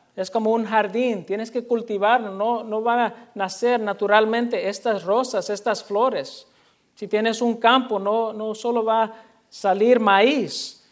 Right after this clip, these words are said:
Tienes que trabajar la tierra, tienes que cultivarlo. Es lo mismo con tu vida espiritual. Si quieres ver fruto en tu vida, tienes que esforzarte,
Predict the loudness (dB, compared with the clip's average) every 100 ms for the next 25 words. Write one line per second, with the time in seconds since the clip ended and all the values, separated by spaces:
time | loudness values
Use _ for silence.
0 | _ _ -2 -2 2 2 4 6 6 4
1 | 2 0 -4 4 6 6 2 -4 -4 -2
2 | -4 2 2 2 -6 0 2 2 0 -6
3 | -8 -16 _ _ _ -6 -2 0 2 4
4 | 4 2 2 2 2 0 4 2 0 -2
5 | -4 0 2 2 0 -6 0 6 8 10
6 | 8 6 2 0 2 2 2 0 -2 0
7 | 0 2 2 0 -6 -20 _ 2 2 4
8 | 4 4 0 0 2 4 2 2 -4 -6
9 | -6